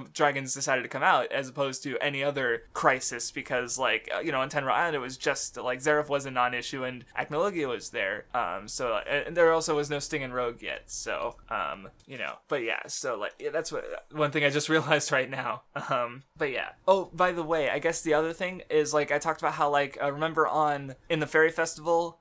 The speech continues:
uh, Natsu and Gajeel couldn't go through the barrier. Um, I said there were two possible reasons. One is that, you know, they have ghosts inside of them that are older, you know, the ghosts are older than eighty years. The other thing is maybe a bit, like, uh, more of a stretch, but it's like,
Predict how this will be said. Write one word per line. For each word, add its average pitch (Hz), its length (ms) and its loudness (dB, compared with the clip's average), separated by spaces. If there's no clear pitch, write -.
uh, 139 240 2
Natsu 147 380 2
and 151 100 -4
Gajeel 143 300 -2
couldn't 151 260 0
go 143 140 2
through 143 160 -4
the 131 80 -8
barrier. 175 580 0
Um, 139 340 0
I 160 100 4
said 202 200 2
there 190 100 2
were 175 80 0
two 180 160 -6
possible 165 360 2
reasons. 170 600 -6
One 156 260 2
is 156 180 -4
that, 147 240 4
you 151 60 -2
know, 135 140 -2
they 139 80 0
have 139 240 2
ghosts 147 380 2
inside 156 300 2
of 147 120 -2
them 156 160 -2
that 139 220 2
are 127 380 2
older, 151 300 4
you 151 100 -2
know, 123 100 2
the 135 100 -6
ghosts 156 400 2
are 139 80 4
older 135 280 0
than 123 200 -4
eighty 131 220 -4
years. 135 460 -4
The 156 140 4
other 185 80 0
thing 220 180 0
is 190 160 -4
maybe 196 380 -2
a 185 40 -2
bit, 190 200 0
like, 175 320 0
uh, 165 240 0
more 175 180 0
of 165 80 -6
a - 40 -10
stretch, - 600 -4
but 165 140 0
it's 151 220 2
like, 143 420 0